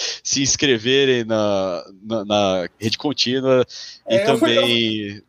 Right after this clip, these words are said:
Speaker 2: eu,
Speaker 1: no nosso
Speaker 2: eu,
Speaker 1: podcast, pra quem tá escutando. Aí, voltou,
Speaker 2: é, eu
Speaker 1: Noia.
Speaker 2: fui, eu fui voltar a página aqui do Corinthians e eu vo-,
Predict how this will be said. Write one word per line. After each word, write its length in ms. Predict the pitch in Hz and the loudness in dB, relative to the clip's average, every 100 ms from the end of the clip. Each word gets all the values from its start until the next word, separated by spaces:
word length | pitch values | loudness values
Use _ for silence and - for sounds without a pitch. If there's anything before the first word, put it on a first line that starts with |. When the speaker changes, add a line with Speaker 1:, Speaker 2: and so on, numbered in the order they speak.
| _ | _
Speaker 2:
eu, 80 | 139 | -2
Speaker 1:
no 100 | 135 | 2
nosso 220 | 123 123 | 2 0
Speaker 2:
eu, 40 | |
Speaker 1:
podcast, 340 | 131 117 117 110 | -2 -2 -2 -2
pra 160 | 123 | -4
quem 160 | 110 120 | -2 0
tá 100 | 120 | 0
escutando. 480 | 113 - - 104 113 | 0 -4 -6 -4 0
Aí, 160 | 117 | 0
voltou, 300 | 98 127 - - | 0 -2 0 0
Speaker 2:
é, 80 | - | 2
eu 60 | |
Speaker 1:
Noia. 140 | 262 - | 0 2
Speaker 2:
fui, 160 | 302 | 2
eu 80 | 277 | 2
fui 120 | 320 | 2
voltar 640 | 330 349 311 302 285 269 269 | 2 2 2 2 2 2 0
a 40 | |
página 380 | 269 277 277 269 | 2 2 2 -2
aqui 140 | 277 | -2
do 100 | 285 | -4
Corinthians 580 | 277 254 254 294 302 262 | -2 -2 0 -2 -2 0
e 40 | |
eu 260 | 294 294 277 | 2 2 0
vo-, 260 | 294 277 | 0 0